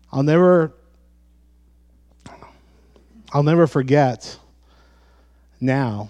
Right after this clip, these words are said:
looking back, the summer of two thousand twelve, and our family gathered for our reunion at the seven A Ranch in Wimberley, Texas.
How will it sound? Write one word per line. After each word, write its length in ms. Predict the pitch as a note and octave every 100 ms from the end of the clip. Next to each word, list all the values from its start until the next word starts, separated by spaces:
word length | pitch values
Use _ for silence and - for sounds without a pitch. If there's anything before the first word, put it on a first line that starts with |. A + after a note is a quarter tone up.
| _
looking 320 | C3 C3 B2+ A2+
back, 400 | B2+ A#2 - - - - _ _ _ _ _ _ _ _ _ _ _ _ -
the 100 | B2+
summer 320 | - F3+ G3+
of 100 | E3
two 140 | F3
thousand 440 | D3+ D3 C#3 C3+ A#2+
twelve, 580 | D#3+ D3+ A2+ F#2 - - _ _ _ _ _ _ _ _ _ _ - _ _ _ -
and 80 | C3+
our 120 | C3
family 760 | - - F#3+ G3 C3+ A2 A2 A2 _ _ _ -
gathered 340 | C#3+ D3 D3
for 140 | - C#3+
our 120 | C3+
reunion 600 | B2+ A#2+ E3 D3+ G#2 G2+ - - - _ _ _ _ _ _ -
at 120 | B2+
the 80 | A#2+
seven 300 | - D#3+ E3+
A 120 | E3
Ranch 400 | D#3 D#3 C#3 G#2+
in 80 | A#2+
Wimberley, 340 | B2+ C3+ C#3+ B2+
Texas. 640 | C#3 - G2+ - -